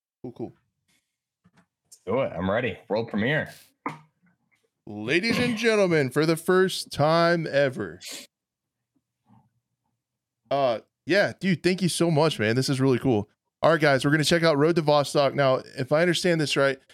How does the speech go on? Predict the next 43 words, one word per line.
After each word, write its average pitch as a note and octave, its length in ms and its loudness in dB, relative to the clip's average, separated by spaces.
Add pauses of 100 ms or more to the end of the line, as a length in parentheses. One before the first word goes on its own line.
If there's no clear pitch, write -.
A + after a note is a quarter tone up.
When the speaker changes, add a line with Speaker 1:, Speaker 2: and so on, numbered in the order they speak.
(120)
Speaker 1:
and D#3 160 0
this G#3+ 180 2
is, E3+ 260 0 (800)
if D#3 200 -2
I, D#3+ 200 2 (160)
if D3 100 -2
I D#3+ 60 2
saw G#3 220 2
you F3+ 200 2
answered D#3+ 240 0
someone D#3+ 260 0
on B2+ 100 0
Twitter, D3 260 0
you're C#3 240 -2
gonna D#3 180 0
put D#3+ 240 -2
this D3+ 180 2
stuff, D3 300 0
you're D3+ 100 2
gonna D#3+ 140 2
actually C#3+ 380 0
update C3+ 520 -2
the B2 120 -6
Steam C3 460 -6
demo, A#2 360 0
right? G2+ 300 0
You're G#2+ 100 -6
gonna A2 140 -2
add G#2 220 0
this A2+ 120 -6
stuff G#2+ 220 -8
to G#2+ 180 -4
it. G#2+ 160 -6 (460)
Um, G2+ 240 -6
so A2+ 120 -8
it's G#2+ 120 -6
really A2 160 -2
gonna G#2+ 100 -4
be G#2 120 -6
cool. G#2+ 240 -8
So, A#2 320 -4 (420)
um, A#2 340 0 (440)
yeah, C#3+ 220 -4